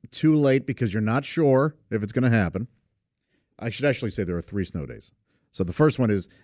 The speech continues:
you weren't sure if it was gonna happen. So you went to bed at your regular time, but there was this sort of, uh, hopeful, hopefulness of, uh, "Man, I, I sure, uh, sure would love for tomorrow to be a snow day." And you go to sleep,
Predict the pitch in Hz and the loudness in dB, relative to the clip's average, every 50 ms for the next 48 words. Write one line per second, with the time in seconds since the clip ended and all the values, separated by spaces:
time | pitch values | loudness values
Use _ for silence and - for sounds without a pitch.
0 | _ - 110 113 113 147 165 - - 165 156 123 143 131 113 131 127 110 113 107 | _ -2 0 2 4 4 4 4 4 4 4 4 2 2 4 4 4 4 4 4
1 | 95 85 - - - - 113 117 127 147 165 151 135 151 123 135 135 135 131 131 | 2 0 -4 -8 -10 -4 -2 0 2 2 2 0 0 0 2 4 4 4 4 2
2 | 123 104 107 104 113 135 147 147 135 139 131 131 120 - 127 123 117 117 117 117 | 2 0 0 0 2 2 2 4 4 2 2 2 0 0 0 0 2 2 2 2
3 | 113 110 101 - _ - - _ _ _ - 113 95 - 120 113 110 101 87 113 | 2 0 -2 -4 _ -20 -20 _ _ _ -6 -4 -2 0 0 0 0 0 -2 -2
4 | 110 - - - 127 123 117 117 107 90 92 104 101 92 90 - - 139 143 151 | -4 -4 -4 -4 -2 0 0 0 0 -2 -2 -4 -4 -4 -6 -2 0 2 2 2
5 | 147 - 143 139 135 131 127 _ _ _ _ _ _ _ _ _ _ _ - - | 2 0 0 0 0 0 -2 _ _ _ _ _ _ _ _ _ _ _ -6 -2
6 | 131 143 - - 135 139 135 127 117 - - 92 78 78 78 76 76 78 90 110 | 0 0 0 0 0 0 2 2 0 -2 -6 -10 -10 -12 -14 -16 -14 -10 -6 -2
7 | 131 135 127 113 101 95 92 87 85 85 85 80 - - - _ _ _ _ _ | 0 0 0 0 -2 -4 -6 -8 -10 -12 -12 -14 -14 -18 -20 _ _ _ _ _
8 | _ _ _ _ - - - - 147 143 139 127 117 113 107 98 92 - - 135 | _ _ _ _ -16 -10 -4 0 2 2 2 2 2 0 -4 -6 -8 -8 -6 -4
9 | 127 120 117 101 101 104 104 107 92 87 104 - - - 95 95 95 101 101 101 | -4 -4 -4 -4 -4 -4 -4 -4 -4 -6 -12 -16 -12 -10 -6 -6 -4 -4 -4 -4
10 | 95 95 101 98 - - 101 98 95 92 92 90 90 _ _ _ _ _ - 104 | -4 -2 -4 -4 -4 -4 -6 -4 -4 -4 -4 -6 -8 _ _ _ _ _ -8 -8
11 | 92 87 90 123 127 123 117 - - 104 107 101 101 101 - | -4 0 2 4 4 4 2 0 0 0 2 2 2 0 -4